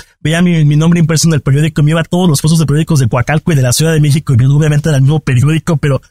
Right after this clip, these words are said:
yo impresionado porque me salía mi nombre y na-, nace el proyecto por la idea de, de dar oportunidad a jóvenes, porque yo quería, yo veía que era muy difícil para un joven que se le diera la oportunidad.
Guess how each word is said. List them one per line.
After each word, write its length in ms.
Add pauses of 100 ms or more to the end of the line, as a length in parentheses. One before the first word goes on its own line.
(220)
yo 100
impresionado 640
porque 320
me 120
salía 260
mi 140
nombre 500 (420)
y 480 (180)
na-, 280
nace 420
el 160
proyecto 460
por 220
la 100
idea 180
de, 180
de 120
dar 160
oportunidad 540
a 60
jóvenes, 440
porque 420
yo 240
quería, 580 (380)
yo 120
veía 240
que 220
era 160
muy 160
difícil 360
para 180
un 80
joven 300
que 120
se 120
le 60
diera 140
la 60
oportunidad. 680